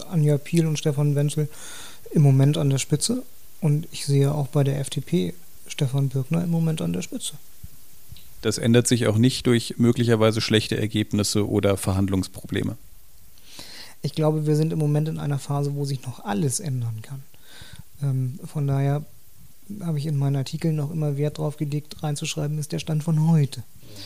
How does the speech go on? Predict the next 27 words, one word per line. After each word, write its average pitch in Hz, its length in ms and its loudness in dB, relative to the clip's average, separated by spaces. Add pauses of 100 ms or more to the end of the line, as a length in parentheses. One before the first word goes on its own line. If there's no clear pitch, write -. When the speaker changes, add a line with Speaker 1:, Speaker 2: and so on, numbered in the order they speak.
(180)
Speaker 1:
Würde 147 160 -2
ich 135 100 -8
bei 156 160 -6
der 143 140 -2
Frage 143 340 -6
genauso 139 340 -6
beantworten. 165 560 -12 (960)
Speaker 2:
Lasst 135 240 2
uns 185 160 -4
zum 160 120 -4
Schluss 165 320 0
noch 151 160 -2
mal, 127 560 2
äh, 127 160 2
über 123 320 -2
eine 127 160 0
Fraktion 117 500 -4
sprechen, 123 400 -4
die 110 100 -2
neu 107 280 0
im 151 200 -4
Landtag 151 540 -4
ist, - 280 -6
die 113 120 -6
A 101 180 -4
F - 220 -6
D. 196 300 -6